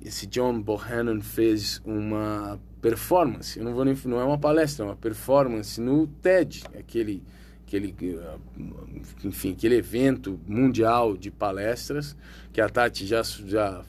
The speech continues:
deu aqui como vai lá ver várias vezes e tal, livro e tudo. E o John Bohannon tem uma performance no ted, onde ele sugere a ideia de que as apresentações em PowerPoint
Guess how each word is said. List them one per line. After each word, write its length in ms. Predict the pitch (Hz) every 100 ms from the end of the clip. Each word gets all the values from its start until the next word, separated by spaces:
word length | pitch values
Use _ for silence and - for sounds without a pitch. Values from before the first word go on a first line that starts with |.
| - -
deu 260 | 98 123
aqui 160 | 113 110
como 200 | - 110
vai 160 | 104 110
lá 140 | 101
ver 260 | 92 107 101
várias 480 | 104 127 135 110
vezes 460 | 95 101 120 107 95
e 60 | 90
tal, 280 | - 107
livro 460 | 98 98 117 101 92
e 20 |
tudo. 320 | 90 120 123 - - - - - - - -
E 100 | 117
o 80 | 120
John 380 | 107 127 131
Bohannon 500 | 120 120 117 120 127
tem 280 | 123 131 131
uma 280 | 131 131 131
performance 760 | - 147 143 147 147 127 110 104
no 100 | 104
ted, 400 | 110 107 113 107
onde 260 | 127 135 139
ele 120 | 156
sugere 720 | - 233 170 110 101 104 160 - - - - - - - -
a 400 | 113 110 117 104
ideia 440 | 135 135 104 101 107
de 120 | 113
que 400 | - 107 113 - - - -
as 460 | 180 226 208 - -
apresentações 1040 | 180 - 165 139 143 135 117 - 156 147
em 100 | 139
PowerPoint 840 | 135 123 131 151 143 123 120 127